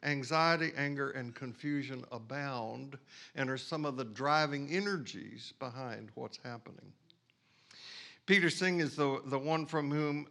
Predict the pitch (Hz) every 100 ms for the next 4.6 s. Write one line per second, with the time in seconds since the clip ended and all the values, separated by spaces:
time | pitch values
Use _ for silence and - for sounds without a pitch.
0 | - 135 127 - 165 277 247 151 113 110
1 | 147 156 170 - 170 147 139 120 123 117
2 | 123 131 143 147 160 160 160 147 139 143
3 | 151 143 139 143 139 135 123 123 127 127
4 | - 202 170 110 -